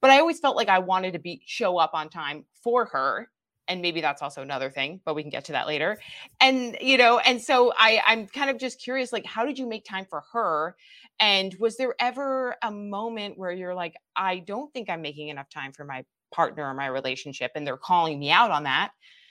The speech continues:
Not that that's ever happened to me, ladies. <laughs> Um, but, you know, I, it's like, it, it's one of those things that sometimes you do put the person you love the most kind of in the back seat when you're working on all these exciting creative projects. And I'm just curious how you guys have been able to balance that.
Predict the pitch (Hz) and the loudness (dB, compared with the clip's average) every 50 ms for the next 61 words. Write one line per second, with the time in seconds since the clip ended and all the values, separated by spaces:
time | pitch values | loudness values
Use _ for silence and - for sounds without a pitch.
0 | _ _ _ _ _ 165 165 165 165 160 151 - 151 143 147 147 - 143 139 139 | _ _ _ _ _ -8 -8 -6 -4 -6 -6 -4 -4 -4 -4 -6 -10 -14 -12 -12
1 | 135 139 135 135 - 139 139 135 - - - - - 208 208 170 151 147 143 147 | -12 -10 -12 -12 -12 -14 -16 -16 -18 -20 -18 -12 -8 -6 -4 -4 -4 -4 -4 -6
2 | 151 160 - - 143 131 131 131 135 127 139 151 156 - - - - - - - | -8 -12 -14 -16 -14 -14 -12 -12 -10 -10 -12 -12 -14 -16 -18 -18 -14 -12 2 6
3 | - - - - 294 285 - - 285 262 254 - - - - - 339 339 247 294 | 8 10 12 12 12 12 12 10 8 4 2 -2 -8 -12 -6 -2 -2 0 2 4
4 | 311 285 294 277 - 247 247 - 247 - 294 285 240 - - 285 208 - - - | 4 4 4 4 2 2 0 -2 -2 -4 -4 -4 -4 -4 -8 -10 -10 -10 -12 -12
5 | - 254 - - 233 247 247 247 247 247 233 240 233 214 214 202 - - - - | -10 -10 -8 -6 -6 -4 -2 0 0 0 0 -2 -4 -6 -6 -8 -10 -12 -12 -12
6 | - - 262 247 254 254 - - - 294 311 320 277 254 254 240 - 220 214 185 | -8 -6 -6 -6 -6 -8 -12 -14 -14 -12 -10 -10 -10 -10 -12 -12 -14 -14 -14 -14
7 | - 226 226 196 - 226 208 - 196 _ 202 196 196 - 190 180 170 165 175 165 | -12 -14 -12 -10 -8 -10 -8 -10 -10 _ -12 -12 -12 -12 -12 -12 -8 -6 -6 -6
8 | 160 - 147 165 196 208 208 202 202 - - - _ _ - - - - _ - | -6 -8 -8 -4 -2 0 0 0 -2 -6 -12 -20 _ _ -20 -20 -20 -18 _ -2
9 | 220 220 233 240 233 214 214 202 185 185 180 175 185 - - - - 202 - - | 0 2 4 4 2 2 0 0 2 4 4 4 2 0 -6 -12 -12 -12 -10 -8
10 | 185 180 180 160 160 160 190 185 185 190 185 180 175 170 165 165 160 170 165 - | -8 -8 -6 -6 -4 -2 -2 -4 -4 -4 -6 -6 -4 -4 -4 -4 -4 -8 -10 -10
11 | - - - 180 170 160 156 151 - - 156 147 139 - _ - 175 175 170 - | -14 -8 -6 -4 -4 -4 -4 -6 -8 -8 -8 -8 -8 -8 _ -2 -2 0 -2 -2
12 | 160 156 - - 170 165 170 196 269 269 - - 226 208 196 180 175 - - 156 | -8 -10 -10 -10 -10 -6 -4 -2 -4 -4 -4 -6 -6 -4 -4 -4 -4 -6 -6 -8
13 | 156 160 165 160 165 156 156 156 - - 143 147 143 139 139 139 135 - 131 131 | -8 -6 -4 -2 -2 -2 -2 -2 -6 -12 -10 -10 -10 -10 -10 -12 -10 -8 -6 -4
14 | 147 143 135 - - - - - | -4 -6 -8 -8 -6 -6 -6 -6